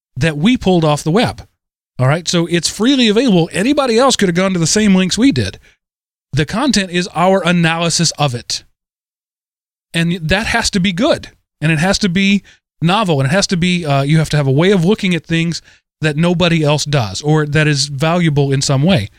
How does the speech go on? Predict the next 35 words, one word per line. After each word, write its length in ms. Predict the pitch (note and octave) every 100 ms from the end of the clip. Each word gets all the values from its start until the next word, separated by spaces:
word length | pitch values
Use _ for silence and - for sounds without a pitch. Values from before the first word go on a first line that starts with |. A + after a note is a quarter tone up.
| _ _ _
And 140 | D#3+ D#3
the, 80 | C#3+
the 160 | D3+ D3
fact 340 | - A3 -
of 60 | G#3
the 60 |
matter 280 | F#3 F3 F3
is, 260 | A3+ F#3 - - _ _ _
most 280 | C3+ E3+ E3
people 240 | F3 D#3+ D3+
don't. 320 | G3 A#2 - -
I 100 | G#3
don't 180 | G#3 F#3+
think 160 | G3+
I 140 | G#3 G#3+
do. 140 | B2+
I 100 | F3+
don't 140 | A#3
think 120 | G3+ F3
I 60 |
would 120 | D#3+
ever 160 | F3+ F#3+
make 160 | F#3 D#3
money 300 | E3+ E3+ C3
off 180 | A#2+
of 100 | B2+
that 200 | C3+ C3
show. 280 | - E3+ - - _ _ _
I 80 | D#3+
do 160 | E3 F#3
it 80 | D3
because 220 | D3+ C#3
it's 140 | C3
fun. 380 | - G#3+ A#2 F#2 _ _ _ _ _ _ _ _ _
Um, 340 | C#3 B2+ A#2+